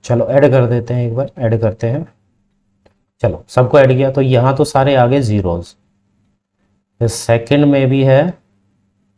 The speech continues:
ज़ीरो, फिर इनको ऐड करेंगे सिक्स और नाइन फ़िफ़्टीन, सिक्स ट्वेंटी वन, ट्वेंटी थ्री, ट्वेंटी थ्री और नाइन थर्टी टू, थर्टी टू और फ़ाइव थर्टी सेवन और सेवन फ़ोर्टी फ़ोर।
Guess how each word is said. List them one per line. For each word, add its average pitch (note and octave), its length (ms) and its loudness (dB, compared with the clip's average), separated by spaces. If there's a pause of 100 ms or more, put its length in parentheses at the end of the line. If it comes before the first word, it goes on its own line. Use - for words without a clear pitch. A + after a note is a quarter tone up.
ज़ीरो, G#2 480 -4 (840)
फिर A#2 100 0
इनको B2 280 2
ऐड B2 120 2
करेंगे B2 320 0
सिक्स D3+ 420 -4
और A#2+ 80 -2
नाइन A2+ 260 -2
फ़िफ़्टीन, C#3+ 540 -4 (680)
सिक्स - 420 -6
ट्वेंटी A2 300 -2
वन, C#3+ 260 -2 (340)
ट्वेंटी A2 360 -2
थ्री, D3+ 380 -6 (500)
ट्वेंटी A#2 300 -2
थ्री B2 200 -2
और A#2+ 160 0
नाइन A#2 580 -2 (280)
थर्टी A2+ 260 -2
टू, D#3 300 -4 (320)
थर्टी A#2 240 -2
टू A#2 180 -2
और A2 60 -2
फ़ाइव A2+ 320 -6
थर्टी A2 220 -4
सेवन C#3+ 360 -4 (520)
और G#2+ 60 -6
सेवन A#2 420 -4 (1000)
फ़ोर्टी A2+ 260 -2
फ़ोर। E2+ 300 -10